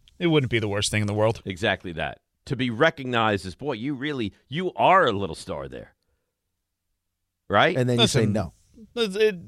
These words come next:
Speaker 1: it's a humble brag, but, you know, I do my job, but I'm very good at what I do. So, yeah.
Speaker 3: I
Speaker 2: Yeah,
Speaker 3: wasn't very
Speaker 2: you're
Speaker 3: humble.
Speaker 2: terrific. No, nobody would deny that for a second.
Speaker 1: That's why it's called a humble brag, Rick.
Speaker 3: Well, I'm not sure I would just call what you just said a humble brag.
Speaker 2: Well, what do you think it was? He humbly
Speaker 3: Uh, just a,
Speaker 2: bragged.
Speaker 3: it was just a brag.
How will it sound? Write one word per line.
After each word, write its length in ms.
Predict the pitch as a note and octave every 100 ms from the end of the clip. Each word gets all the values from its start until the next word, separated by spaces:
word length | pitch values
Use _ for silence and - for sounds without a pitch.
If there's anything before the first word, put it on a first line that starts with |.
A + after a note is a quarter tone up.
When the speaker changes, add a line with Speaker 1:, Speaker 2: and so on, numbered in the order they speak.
| - F#3
Speaker 1:
it's 120 | G3+
a 60 |
humble 200 | D3+ C#3+ A#2+
brag, 320 | B2 A#2 B2+
but, 220 | C3 C3
you 80 | C#3+
know, 100 | C3
I 100 | C#3+
do 120 | E3
my 160 | D#3+ D3
job, 300 | A#2 A#2 B2
but 120 | B2+
I'm 120 | C3
very 220 | C3 A#2+
good 140 | A2+ A2
at 100 | G#2
what 140 | G#2
I 100 | G2
do. 240 | F#2 G2+ A#2 _ _
So, 220 | - C#3 B2 _ _ - -
yeah. 100 | C#4+ - - - -
Speaker 3:
I 100 | C#3+
Speaker 2:
Yeah, 60 |
Speaker 3:
wasn't 180 | D3 A#2+
very 120 | A#2+ G#2+
Speaker 2:
you're 60 |
Speaker 3:
humble. 160 | A#2 G#2+
Speaker 2:
terrific. 320 | C3+ - F3+
No, 160 | G2+ B2+
nobody 240 | - A#2 A#3+
would 140 | F#2+
deny 240 | E2 D#2+ E2+
that 220 | F#2 -
for 120 | E2+
a 60 | E2+
second. 320 | - G3 -
Speaker 1:
That's 160 | E3
why 80 | F3+
it's 100 | D#3+
called 200 | - D3
a 20 | A#2+
humble 240 | D3+ B2+
brag, 360 | F2+ F#2 F2 -
Rick. 40 | -
Speaker 3:
Well, 60 |
I'm 60 | A#2
not 100 | A#2
sure 100 | A#2
I 40 |
would 100 | A2+
just 160 | G2+ -
call 160 | A#2
what 100 | A2
you 80 | G#2+
just 200 | F#2+ G#2+
said 100 | B2
a 60 | G#2
humble 260 | A#2+ A#2 F#2+
brag. 300 | F2+ E2+ G#2
Speaker 2:
Well, 100 | A2+
what 60 |
do 80 | A#2+
you 40 |
think 120 | A#2 A2
it 40 |
was? 360 | D3 G#2+ C2+ -
He 120 | G#2
humbly 260 | G2 A2+ G#2
Speaker 3:
Uh, 60 |
just 120 | G#2 F#2
a, 20 |
Speaker 2:
bragged. 260 | D3 G2+
Speaker 3:
it 80 | B2
was 120 | G#2
just 160 | A2 G#2
a 60 | F#2+
brag. 480 | C3 B2 D#2+ D#2